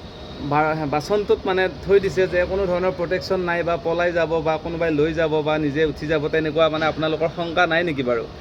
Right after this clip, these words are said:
নে আপোনালোকে বিনামূলীয়াকৈ আনিছে, আপুনি বিক্ৰী কৰা পইচাখিনি আপোনাৰ লাভেই হ'ব, আপোনাৰ মূলধন নালাগে ভাৰতীয় কেঁকোৰাকেইটাত? এনেকুৱা কিছুমান প্ৰশ্ন তেওঁলোকৰ মনত উদয় হ'ল আৰু সুধিলে। তেতিয়া সেই শ্বপিং মলত থকা বিশেষ ব্যক্তিজনে উত্তৰ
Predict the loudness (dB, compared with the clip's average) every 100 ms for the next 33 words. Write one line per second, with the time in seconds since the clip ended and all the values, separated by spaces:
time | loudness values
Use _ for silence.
0 | -16 -14 0 2 4 2 0 2 0 -2
1 | 0 4 4 4 2 0 2 2 2 0
2 | -10 -10 -6 -2 0 0 -2 0 2 2
3 | 2 0 0 0 -2 -2 0 2 2 2
4 | 2 2 0 0 -2 -2 -2 0 0 0
5 | 0 2 2 0 2 0 0 0 0 0
6 | 2 0 -2 -6 -4 -2 2 2 0 -2
7 | -2 2 0 0 0 2 2 2 2 0
8 | 0 2 4 4 2 -2 -8 -14 -2 2
9 | 4 4 4 4 4 0 -10 -8 -4 2
10 | 4 4 2 2 4 2 -2 -10 -10 -2
11 | 0 0 0 2 2 0 -2 0 0 2
12 | 2 2 0 -2 -2 0 2 2 2 4